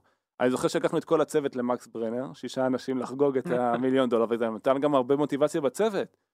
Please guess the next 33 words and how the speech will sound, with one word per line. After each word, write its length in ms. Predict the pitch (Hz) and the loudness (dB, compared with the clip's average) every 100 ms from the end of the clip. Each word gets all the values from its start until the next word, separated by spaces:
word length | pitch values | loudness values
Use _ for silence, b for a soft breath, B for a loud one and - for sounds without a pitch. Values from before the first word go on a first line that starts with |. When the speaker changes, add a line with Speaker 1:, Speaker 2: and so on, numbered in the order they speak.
| _ _ _ _ - | _ _ _ _ -6
Speaker 1:
והרגשנו 360 | 117 143 196 | 0 0 0
שאנחנו 300 | 165 131 117 | 0 0 0
על 60 | 113 | 0
דרך 260 | 135 139 | 0 0
המלך, 300 | 160 190 180 | -2 -2 -4
אפילו 280 | 101 156 170 | -6 -4 -4
פסיכולוגית, 640 | - - 131 143 147 110 - | -4 -6 0 0 0 -6 -8
כן? 260 | 131 139 | -4 -4
זה 100 | 117 | -4
כאילו, 840 | 113 123 117 113 113 113 110 113 110 | -6 -6 -6 -6 -6 -6 -6 -8 -4
"הנה, 120 | 135 | -2
יש 120 | 127 127 | -2 -2
לנו 80 | |
עוד 60 | 120 | -4
מיליון 260 | 117 117 117 | -2 -2 2
דולר, 240 | 147 120 | 4 4
אנחנו 140 | 107 | 0
יכולים 200 | - 127 | -2 0
לרוץ." 500 | 123 127 156 117 - 113 | 2 2 2 0 -2 -14
זה, 380 | - 110 131 120 120 117 117 117 117 - - | -16 -4 -2 -2 -4 -8 -8 -6 -6 -8 -10
זה 140 | 120 | -4
game 220 | 120 180 | 0 0
changer, 340 | 180 113 101 95 110 _ _ - | -2 -8 -10 -18 -20 _ _ -10
הכי 180 | - | -6
מטורף 300 | 165 165 160 | -2 0 0
שיכול 280 | - 135 143 | -2 -4 -2
להיות. 260 | 139 117 123 _ _ _ _ _ | 0 -2 -4 _ _ _ _ _
וזה 340 | 120 127 208 233 | -4 0 4 4
בעיניי 600 | 190 160 214 233 220 214 196 _ _ _ _ _ _ | 4 2 2 0 -2 -6 -12 _ _ _ _ _ _
בור 140 | 135 | 0
טוב 240 | 147 180 131 | 0 -2 -2
ומשקיעים 340 | 113 - 113 | -6 -6 -8
טובים. 280 | 113 107 101 | -8 -10 -12